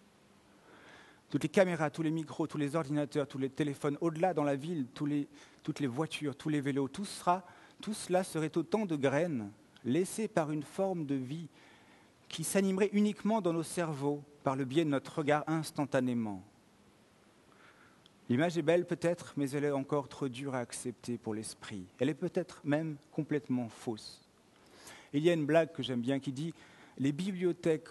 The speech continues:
ont inventé les intellectuels afin de se reproduire. » Oui, c'est peut-être une blague.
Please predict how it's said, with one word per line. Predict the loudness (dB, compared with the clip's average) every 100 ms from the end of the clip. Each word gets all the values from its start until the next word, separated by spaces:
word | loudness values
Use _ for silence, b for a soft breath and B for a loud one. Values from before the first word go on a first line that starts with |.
| -4
ont | 0 2
inventé | 2 2 0 0
les | 0 0
intellectuels | 0 0 0 -2 -2 -2 -2 -2
afin | -4 -2 -2
de | -2
se | -4
reproduire. » | -6 -4 -4 -4 -6 -6 -10 -20 -20 -20 -20 -20 -20 -20 -20 -20 -20 -20 -20 -20 -20 -20 -20 -20 B B B B B
Oui, | 4 4
c'est | 2
peut-être | 0 2 2 0
une | 0
blague. | 0 0 -2